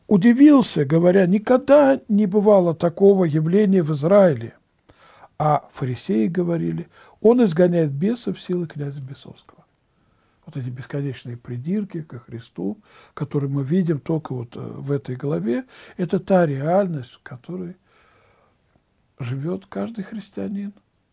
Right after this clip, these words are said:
Ибо в Писании сказано: «Желающие жить благочестиво будут гонимы». Слышите, братья и сестры? «Не живущие благочестиво, а желающие жить благочестиво будут гонимы».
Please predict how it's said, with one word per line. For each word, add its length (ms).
Ибо 200
в 60
Писании 460
сказано: 580
«Желающие 1080
жить 240
благочестиво 1080
будут 440
гонимы». 640
Слышите, 380
братья 280
и 40
сестры? 320
«Не 160
живущие 640
благочестиво, 840
а 140
желающие 920
жить 240
благочестиво 580
будут 240
гонимы». 400